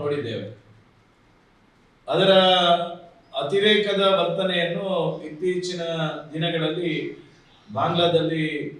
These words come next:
ನಡೆದಿರ್ತಕ್ಕಂಥ ಚಿನ್ಮಯ ಸ್ವಾಮೀಜಿಯವರು, ಇಸ್ಕಾನ್ನ ನೇತೃತ್ವವನ್ನು ವಹಿಸಿರ್ತಕ್ಕಂಥ ಚಿನ್ಮಯ ಸ್ವಾಮೀಜಿಯವರು ಅವರನ್ನು ವಿನಾಕಾರಣ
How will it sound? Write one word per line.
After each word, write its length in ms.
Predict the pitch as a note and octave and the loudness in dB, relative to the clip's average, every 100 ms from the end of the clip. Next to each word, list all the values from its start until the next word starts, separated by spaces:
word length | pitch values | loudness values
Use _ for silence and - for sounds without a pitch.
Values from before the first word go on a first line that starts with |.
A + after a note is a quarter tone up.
| - B2+ | -20 -10
ನಡೆದಿರ್ತಕ್ಕಂಥ 760 | D3+ F3+ F3 E3 D#3 - D3+ E3+ F3 E3+ E3+ - - _ _ _ _ _ _ _ _ | -4 -2 -2 -4 -6 -6 -6 -4 -2 -2 -4 -10 -20 _ _ _ _ _ _ _ _
ಚಿನ್ಮಯ 380 | - D#3+ F#3 F#3 F#3 F3+ - - - - _ _ _ _ | -6 -2 2 2 2 -2 -6 -14 -20 -20 _ _ _ _
ಸ್ವಾಮೀಜಿಯವರು, 720 | - D#3 E3 F3 - - - - - - C#3 | -10 -4 -2 0 0 0 0 -2 -10 -14 -12
ಇಸ್ಕಾನ್ನ 500 | C#3 E3+ E3+ F3 E3+ E3+ E3 D#3+ - - | -8 0 0 0 0 0 0 -2 -4 -10
ನೇತೃತ್ವವನ್ನು 580 | C#3+ D#3 E3 E3 E3 D#3+ | -10 -8 -6 -4 -2 -2
ವಹಿಸಿರ್ತಕ್ಕಂಥ 680 | D#3 D#3 D#3 D#3 D#3 D#3 F3 - | -4 -6 -10 -12 -10 -10 -10 -10
ಚಿನ್ಮಯ 300 | D3 D#3+ F3 D#3+ | -10 -6 -4 -4
ಸ್ವಾಮೀಜಿಯವರು 720 | E3 D#3+ D#3+ D#3 D#3 E3 F3 C3 G#2+ - - - - | -4 -4 -4 -4 -4 -2 -2 -4 -6 -12 -20 -10 0
ಅವರನ್ನು 380 | E3 F3+ G3 E3+ - - - - _ - _ _ - | 2 4 0 -2 -4 -10 -18 -20 _ -20 _ _ -8
ವಿನಾಕಾರಣ 520 | D3 G3 G3 F#3+ F#3+ | 0 2 4 2 2